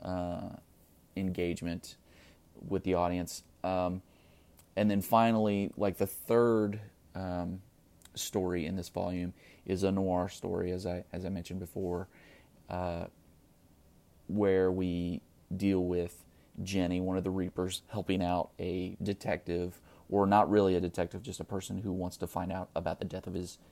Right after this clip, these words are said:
niece. And this man is known as the Conjure Man, or Frank Childs, if anybody remembers him from the second volume. Now, um, this c-, is kind of a high wire act, and it's,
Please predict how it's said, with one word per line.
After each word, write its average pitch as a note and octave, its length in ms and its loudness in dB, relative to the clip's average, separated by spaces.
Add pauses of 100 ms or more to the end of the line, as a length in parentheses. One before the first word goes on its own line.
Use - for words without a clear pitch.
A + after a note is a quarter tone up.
niece. G2 460 0 (420)
And G2 100 -6
this E2+ 160 -6
man F2 200 -2
is F2 140 -4
known F2 200 -4
as E2+ 220 -8 (280)
the F#2 80 -6
Conjure F2+ 460 -2
Man, F2 500 -2 (300)
or - 360 -8
Frank - 320 -4
Childs, F2 520 -2
if F2 180 -6
anybody F2+ 420 0
remembers G2 420 -6
him F#2+ 100 -6
from G2 200 -8
the F#2+ 80 -8
second - 420 -10
volume. F#2 400 -10 (380)
Now, G2 400 2 (1800)
um, G2+ 560 10 (360)
this C3 400 2
c-, - 80 -18 (160)
is A#2 140 2
kind G3+ 260 -4
of G3+ 60 0
a G2 60 -8
high D3 260 0
wire F#2 340 -2
act, - 320 -16 (120)
and G2 280 -2
it's, E2+ 300 -6